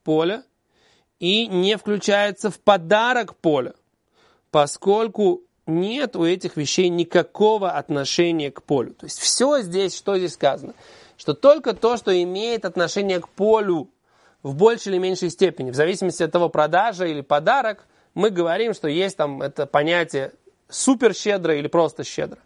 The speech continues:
Но если речь, эти вещи случайно на поле, или они ещё не убраны с поля, уже не нуждаются в поле никоим образом, тогда они с полем не продаются и не дарятся. Это то, что Рашба объясняет. О,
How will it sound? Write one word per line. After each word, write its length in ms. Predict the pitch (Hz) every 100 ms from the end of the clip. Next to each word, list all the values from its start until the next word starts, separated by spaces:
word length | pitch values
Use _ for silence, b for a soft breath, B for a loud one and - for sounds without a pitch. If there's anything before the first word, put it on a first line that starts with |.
| B B B B -
Но 100 | 139
если 540 | 147 226 302 294 220
речь, 280 | 190 247 208
эти 260 | 175 185
вещи 260 | 190 233 208
случайно 1040 | 175 - 226 220 - - 269 285 302 247
на 160 | 180 143
поле, 420 | - 147 - - - _ -
или 260 | 240 254
они 360 | 226 202 226 240
ещё 240 | 214 240
не 160 | 233 240
убраны 500 | 285 294 262 220 185
с 80 | -
поля, 320 | - 156 -
уже 260 | 220 185 240
не 100 | 233
нуждаются 680 | 233 202 202 269 294 - 202
в 40 |
поле 260 | - 185 170
никоим 320 | 165 160 139
образом, 300 | 135 131 - B B -
тогда 360 | 151 160 214
они 220 | 220 202
с 100 | 170
полем 540 | - 226 220 196 147 143
не 220 | 170 190
продаются 1080 | 185 160 170 165 139 139 139 208 277 - 247
и 260 | 226 226
не 240 | 226 190 208
дарятся. 760 | 156 170 185 175 147 - - - B B B B
Это 160 | 170 170
то, 120 | 175
что 100 | 151
Рашба 200 | 139 139
объясняет. 360 | 214 - - - _ _ _ _ _ _ _ _ _ _ _ _ _ b b b b b b -
О, 240 | 170 147